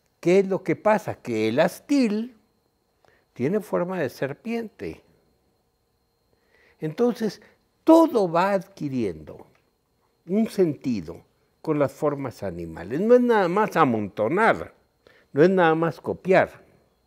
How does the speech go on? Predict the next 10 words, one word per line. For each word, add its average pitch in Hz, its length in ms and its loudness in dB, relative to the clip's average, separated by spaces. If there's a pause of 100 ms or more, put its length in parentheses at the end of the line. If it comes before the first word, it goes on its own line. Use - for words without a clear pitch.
(540)
sino 185 680 0 (360)
darle 202 680 0
un 190 260 -2
sentido 185 500 -4
especial 185 640 2 (300)
de 143 140 6
acuerdo 220 460 4
con 147 180 2
un 196 120 0
códice, 190 680 0